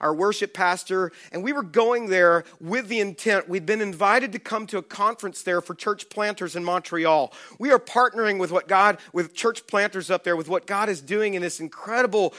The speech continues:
church planting movement that's happening up there. The Quebecois people group, as you've heard me say many times, they're the most unreached people group in all of North America. Less than one half percent,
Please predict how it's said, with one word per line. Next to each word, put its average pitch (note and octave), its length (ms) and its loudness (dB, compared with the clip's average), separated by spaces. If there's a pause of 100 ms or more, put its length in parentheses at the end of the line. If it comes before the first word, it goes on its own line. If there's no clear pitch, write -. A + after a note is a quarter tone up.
(160)
church A#3 380 0
planting G#3 580 -4
movement F3 460 -2 (240)
that's F3+ 160 -8
happening F#3+ 460 0
up D#3+ 180 0
there. D3+ 180 2
The D3 100 -6
Quebecois A3 540 0
people G3+ 260 -8
group, E3+ 260 -4
as D3 100 -10
you've E3+ 120 -8
heard F#3+ 200 0
me F#3+ 80 -6
say F#3 220 -4
many G3+ 200 -4
times, F#3+ 400 -2 (220)
they're G#3+ 160 2
the G3+ 80 0
most G#3+ 540 -2 (200)
unreached A#3+ 760 -4
people A3+ 260 -8
group F3+ 260 -4
in F#3+ 160 -4
all C#4 260 2
of B3+ 120 2
North A#3+ 260 0
America. F#3+ 580 0 (320)
Less C4+ 440 2
than G3+ 400 -2
one B3+ 320 4
half A3+ 560 2
percent, A3 580 -2